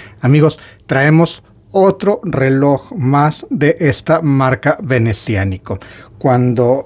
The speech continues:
eh, quedé de hacer el primer video, eh, prometí hacerles dos videos a ellos de dos relojes distintos. El primer G M T, eh, tienen el video aquí, a-, abajito en la lista de videos, si gustan pasar a verlo también.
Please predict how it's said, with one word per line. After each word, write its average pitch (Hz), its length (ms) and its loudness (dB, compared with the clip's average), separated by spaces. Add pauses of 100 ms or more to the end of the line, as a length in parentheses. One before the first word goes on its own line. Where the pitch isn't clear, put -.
eh, 123 400 0
quedé 127 260 0
de 147 80 4
hacer 143 400 0
el 123 160 -2
primer 131 360 0
video, 143 340 2 (320)
eh, 127 420 0
prometí 117 380 -2
hacerles 127 520 0
dos 120 220 0
videos 113 420 0
a 113 100 2
ellos 107 400 -2
de 110 80 0
dos 101 220 0
relojes 98 420 -2
distintos. 113 560 -4 (680)
El 147 260 2
primer 143 360 2
G 160 260 2
M 151 220 2
T, 165 380 0 (280)
eh, 127 360 -4
tienen 139 280 0
el 131 120 -2
video 127 460 2
aquí, 131 420 -4
a-, 139 360 0
abajito 117 400 -2
en 143 60 2
la 135 80 2
lista 135 300 -2
de 127 80 2
videos, 127 300 0
si 127 80 -6
gustan 120 260 -4
pasar 117 260 -4
a 113 60 -2
verlo 110 340 -4
también. 131 420 0